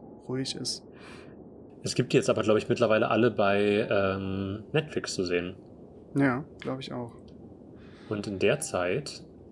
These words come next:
Speaker 2: habe ich versucht, dir rauszusuchen, mein Platz Nummer eins, und ich schicke ihn dir auch gleich.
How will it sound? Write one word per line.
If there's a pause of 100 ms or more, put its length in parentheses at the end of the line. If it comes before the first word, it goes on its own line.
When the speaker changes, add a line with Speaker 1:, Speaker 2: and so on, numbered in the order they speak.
(120)
Speaker 2:
habe
ich
versucht,
dir
rauszusuchen,
mein
Platz
Nummer
eins,
und
ich
schicke
ihn
dir
auch
gleich.